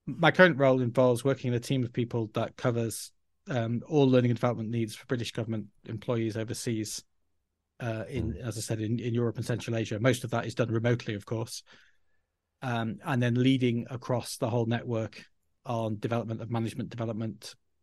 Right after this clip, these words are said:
Speaker 1: type products, whatever they may be, always with an international
Speaker 2: Mm.
Speaker 1: focus, 'cause otherwise it's, wh-, why would you develop it? There's enough stuff out there. So
Speaker 2: Mm.
Speaker 1: just trying to give us that cultural intelligence piece in the way that we manage and lead people.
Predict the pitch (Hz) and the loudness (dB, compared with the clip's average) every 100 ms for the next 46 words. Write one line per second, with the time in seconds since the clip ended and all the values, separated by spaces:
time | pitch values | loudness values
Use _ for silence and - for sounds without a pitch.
0 | _ _ _ - 123 120 - - 123 120 | _ _ _ -4 -4 -4 -6 -2 0 0
1 | - - - 120 117 120 120 123 123 123 | -2 -8 -6 -2 0 0 2 2 2 2
2 | 123 127 - - - 160 170 156 135 143 | 2 0 -8 -20 -8 0 4 2 2 0
3 | 131 123 123 120 - 117 123 123 120 107 | 2 0 0 -2 -2 -4 -4 -4 -4 -8
4 | - - - _ _ _ - 120 120 117 | -10 -14 -18 _ _ _ -12 -4 -2 -2
5 | 117 104 - 127 123 - - - _ 113 | -4 -6 -10 -12 -12 -14 -16 -20 _ -10
6 | 117 127 120 113 107 113 110 - _ - | -8 -4 -2 -2 -2 -4 -6 -8 _ -4
7 | 127 139 127 95 113 113 117 - 110 135 | 2 2 0 -6 -8 -4 -4 -4 -2 2
8 | 135 123 110 120 - - - _ _ _ | 2 0 -8 -10 -16 -20 -20 _ _ _
9 | - 123 117 107 - 90 151 - 147 127 | -8 -4 -4 -6 -6 -2 -2 2 2 2
10 | 127 123 123 - 135 - 120 113 - 127 | 2 0 -4 -2 -2 -2 -4 -4 -4 -4
11 | 120 117 - - 120 - 117 123 113 110 | -2 -4 -6 -6 -6 -4 -6 -4 -4 -6
12 | 113 110 117 110 113 110 113 110 120 117 | -6 -4 -4 -6 -6 -4 -6 -6 -8 -6
13 | 113 117 | -8 -8